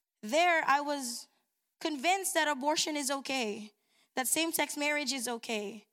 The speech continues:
There I was convinced that my body, my choice. I was convinced that I don't need a man,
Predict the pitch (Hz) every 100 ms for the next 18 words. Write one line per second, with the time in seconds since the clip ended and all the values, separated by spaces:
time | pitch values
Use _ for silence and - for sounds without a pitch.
0 | _ _ _ _ _ 233 302 311 277 302
1 | 302 - 294 269 285 285 247 226 - -
2 | _ _ _ _ - 214 254 233 220 240
3 | 285 262 277 269 262 247 - - - 233
4 | 247 240 254 226 202 220 - - _ _
5 | _ _ _ _ _ _ _ _ _ _
6 | _ _ _ _ _ _ _ _ _ -
7 | 262 277 - 294 269 285 294 262 - -
8 | 240 240 370 339 311 269 240 262 214 220
9 | 226